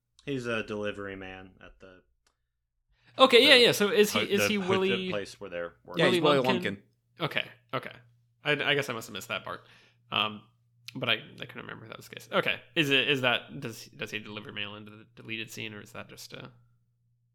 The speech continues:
Speaker 2: well, that's upsetting.
Speaker 3: Yeah, that's, that, that's, that's all we get of him, unfortunately.
Speaker 2: Okay.
Speaker 3: Um, yeah, like I said, the deleted scenes, like, some of it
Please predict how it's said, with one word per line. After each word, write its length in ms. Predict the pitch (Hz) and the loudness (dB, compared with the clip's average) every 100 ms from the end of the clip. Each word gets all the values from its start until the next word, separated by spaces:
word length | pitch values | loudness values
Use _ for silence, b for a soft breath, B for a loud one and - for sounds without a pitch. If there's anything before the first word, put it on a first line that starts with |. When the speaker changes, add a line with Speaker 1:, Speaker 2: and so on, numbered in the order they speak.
| _ _ | _ _
Speaker 2:
well, 80 | - | -20
that's 140 | - | -20
upsetting. 280 | - - - _ _ _ _ _ - | -20 -20 -20 _ _ _ _ _ -8
Speaker 3:
Yeah, 200 | 104 - - - | -8 -8 -12 -10
that's, 240 | 87 - | -10 -10
that, 320 | - 95 - | -10 -10 -6
that's, 220 | 104 98 - | -6 -4 -6
that's 340 | 113 104 101 | -4 -4 -2
all 120 | 110 | -4
we 80 | 101 | -4
get 180 | 92 90 | -6 -8
of 100 | 73 | -10
him, 160 | 87 - - | -14 -14 -10
unfortunately. 540 | 113 85 - - 104 | -8 -8 -8 -8 -10
Speaker 2:
Okay. 100 | - b b b b b | -10 b b b b b
Speaker 3:
Um, 440 | 131 123 117 - - - - b b | 0 2 0 -4 -12 -20 -20 b b
yeah, 180 | 277 240 | 4 4
like 200 | 226 233 | 0 -2
I 40 | |
said, 280 | 226 202 196 | 2 0 0
the 60 | 196 | -2
deleted 320 | 202 190 185 | -2 -2 -4
scenes, 580 | 180 175 175 - - - | -2 -2 -2 -6 -10 -6
like, 200 | 165 151 | -4 -2
some 180 | - 170 | -2 0
of 140 | 165 | 2
it 180 | 165 | 0